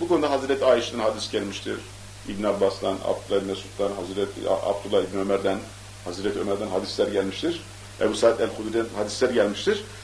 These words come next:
Peygamber Efendimiz sallallahu aleyhi ve sellem müşriklerin çocukları hakkında sorulur. Bazı rivayetlerde der ki onlar babalarıyla beraberdir.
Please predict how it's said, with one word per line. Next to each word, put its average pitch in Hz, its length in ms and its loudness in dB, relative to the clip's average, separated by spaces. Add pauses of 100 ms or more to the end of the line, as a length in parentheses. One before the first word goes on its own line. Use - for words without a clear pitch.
(220)
Peygamber 147 320 4
Efendimiz 135 300 2
sallallahu 127 260 4
aleyhi 143 160 4
ve 139 40 0
sellem 147 120 -2
müşriklerin 123 400 0
çocukları 120 380 0
hakkında 104 340 0
sorulur. 110 340 0 (380)
Bazı 156 280 6
rivayetlerde 123 560 2
der - 160 -2
ki - 80 -4
onlar 143 300 0
babalarıyla 127 460 2
beraberdir. 92 580 0